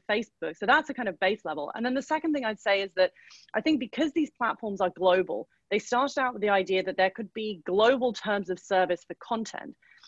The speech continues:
And yet most countries, including democracies who believe in freedom of expression, have very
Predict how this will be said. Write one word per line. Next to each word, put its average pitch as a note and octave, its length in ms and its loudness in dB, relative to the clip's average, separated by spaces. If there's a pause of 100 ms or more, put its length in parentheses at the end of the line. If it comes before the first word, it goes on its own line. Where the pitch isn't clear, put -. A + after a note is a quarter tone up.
(120)
And G#3 100 2
yet A#3+ 220 4
most A#3 260 0
countries, G#3+ 560 -6
including G3+ 580 -4
democracies A#3 540 -2
who F#3+ 80 -6
believe F#3 320 -2
in G#3 100 -4
freedom F#3 300 -4
of F3+ 40 -2
expression, F#3+ 560 0 (240)
have G3 180 -4 (100)
very C4+ 380 4